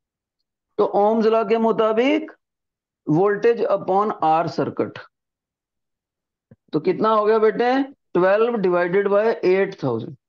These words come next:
कितना current आया? लेकिन ये तो वोल्टमीटर की reading तो यहां से मापनी है, तो ये जो current यहां से आया वो उतना ही इधर जाएगा, उतना ही इधर जाएगा, उतना ही वापस जाएगा battery के अंदर।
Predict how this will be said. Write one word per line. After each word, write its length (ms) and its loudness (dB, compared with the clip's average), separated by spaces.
कितना 360 -2
current 380 -2
आया? 280 -2
लेकिन 360 0
ये 180 -2
तो 340 -2
वोल्टमीटर 680 -2
की 100 0
reading 340 -2
तो 100 0
यहां 300 0
से 140 -2
मापनी 420 -2
है, 140 -8
तो 100 2
ये 400 0
जो 260 2
current 300 0
यहां 280 2
से 120 2
आया 240 2
वो 160 2
उतना 400 0
ही 100 2
इधर 280 2
जाएगा, 320 2
उतना 320 0
ही 160 0
इधर 200 0
जाएगा, 340 2
उतना 300 0
ही 60 0
वापस 360 0
जाएगा 400 2
battery 360 -2
के 120 -2
अंदर। 240 -2